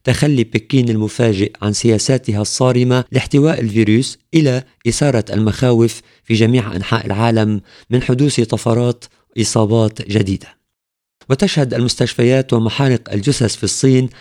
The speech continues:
حالات اكتظاظ بسبب تفشي فيروس كورونا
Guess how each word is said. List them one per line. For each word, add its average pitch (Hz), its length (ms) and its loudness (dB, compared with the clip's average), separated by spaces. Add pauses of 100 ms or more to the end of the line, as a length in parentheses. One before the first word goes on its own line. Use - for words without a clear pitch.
(160)
حالات 135 460 -2
اكتظاظ 107 680 -2 (320)
بسبب 120 380 2
تفشي 120 500 -2
فيروس 110 320 2
كورونا 123 500 0